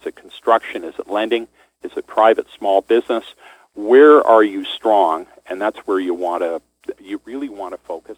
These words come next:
In those areas you aren't so strong, for example, uh, when we started,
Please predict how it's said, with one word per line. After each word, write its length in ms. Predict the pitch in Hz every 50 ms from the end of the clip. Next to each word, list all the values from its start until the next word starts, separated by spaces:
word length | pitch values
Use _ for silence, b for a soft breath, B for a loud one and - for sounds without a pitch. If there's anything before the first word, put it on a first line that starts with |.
| _
In 80 | 110 104
those 240 | 113 123 123 113 -
areas 460 | 120 117 117 113 104 101 95 92 -
you 120 | - 82 -
aren't 260 | - 147 190 190 -
so 160 | - 107 90
strong, 420 | - - - 87 80 71 73 78 - B B B B B B B B B B B
for 100 | - 131
example, 760 | 107 _ - 120 104 101 107 104 - 120 101 92 90 87 85 _ _ _ _ _ _ _ _ - _ -
uh, 240 | 95 90 85 82 85
when 280 | 85 85 104 104 98 92
we 120 | 92 92
started, 560 | - - - 117 104 101 107 101 92 82 -